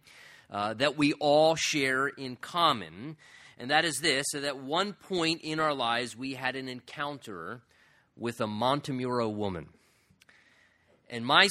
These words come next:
son-in-laws would gladly testify to you that that has a tremendous impact upon your life.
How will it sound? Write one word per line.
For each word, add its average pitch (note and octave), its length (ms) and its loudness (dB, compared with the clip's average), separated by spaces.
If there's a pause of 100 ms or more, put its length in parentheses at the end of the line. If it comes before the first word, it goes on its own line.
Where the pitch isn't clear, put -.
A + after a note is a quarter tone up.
(120)
son-in-laws D3 800 6
would A#2+ 220 -6
gladly C#3+ 560 4
testify D3 680 0 (100)
to C3+ 100 -8
you A2+ 520 -10
that B2+ 420 -6
that F3 320 4
has D3+ 440 0
a D#3 60 -6
tremendous B2 680 -6 (140)
impact A2 840 -4 (200)
upon G2+ 320 -6
your F#2+ 160 -8
life. G2+ 480 -6